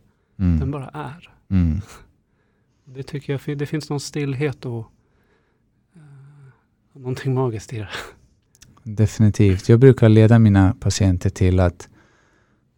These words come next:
Speaker 1: väldigt enkel övning, och vi kan ta det för lyssnarna också, om de kan göra det själva. Det är just att vi ska inse allt vi inte är. Och då kan vi börja med det mest materiella och röra oss mot det immateriella.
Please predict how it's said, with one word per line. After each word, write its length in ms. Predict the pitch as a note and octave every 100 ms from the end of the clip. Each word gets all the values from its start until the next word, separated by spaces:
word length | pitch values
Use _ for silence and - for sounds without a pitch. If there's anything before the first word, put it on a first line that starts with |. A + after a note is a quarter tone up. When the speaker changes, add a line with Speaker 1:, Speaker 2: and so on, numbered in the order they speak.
| _ _ _ _ _ _
Speaker 1:
väldigt 420 | A2 A2 G#2+ G#2+
enkel 400 | - G2 G2 F#2
övning, 480 | G2 F2+ G2 F#2 E2+
och 120 | -
vi 60 | -
kan 480 | - F2+ F2+ G2+ G2+ _ _ _
ta 180 | - F#2+
det 60 |
för 120 | - G2
lyssnarna 440 | F#2+ - F#2+ G#2
också, 260 | B2+ - F2+
om 260 | F#2 A2+ -
de 180 | F#2
kan 200 | F#2 G#2
göra 220 | F#2+ F#2 F#2+
det 100 | F2
själva. 540 | - G2 G#2 G2+ F#2+ - _ _ _ _ -
Det 80 |
är 40 | G2+
just 180 | - -
att 140 | -
vi 140 | F#2+
ska 320 | G2+ - F#2 C#3+
inse 520 | G#2 G2 F#2+ G2 F#2+
allt 280 | F#2 F#2 A2
vi 60 |
inte 360 | G#2 G2+ F2+ G#2
är. 400 | - G2 G#2 - _ _ _ _ _ _ _ _ _ _ _ _
Och 80 | -
då 80 | G2+
kan 140 | A#2
vi 100 | A2
börja 340 | G2+ G#2+ G2+ G#2
med 160 | F#2
det 80 | F#2
mest 460 | F#2 G2 - - -
materiella 680 | G2 - G#2+ A#2 G2 F2 F2 -
och 120 | G2
röra 260 | F#2 F2+
oss 140 | F2 -
mot 180 | G2 -
det 180 | F2+ -
immateriella. 800 | - A#2 G#2+ - G2+ G2 G2 G2+